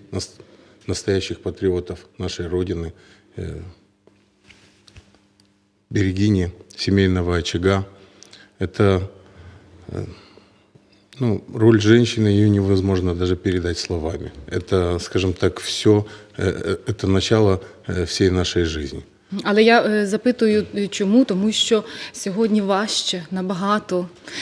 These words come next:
Speaker 2: особливо тим, е, родинам, в яких, е, чоловіки мобілізовані.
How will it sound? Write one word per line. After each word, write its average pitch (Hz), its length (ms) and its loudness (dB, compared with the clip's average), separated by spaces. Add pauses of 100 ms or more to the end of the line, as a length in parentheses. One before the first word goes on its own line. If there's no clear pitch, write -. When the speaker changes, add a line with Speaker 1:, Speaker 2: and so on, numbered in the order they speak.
(140)
Speaker 2:
особливо 220 540 2
тим, 247 420 6
е, 202 140 -2
родинам, 214 520 2
в 185 40 -4
яких, 226 500 0
е, 196 180 0
чоловіки 202 540 0
мобілізовані. 190 920 0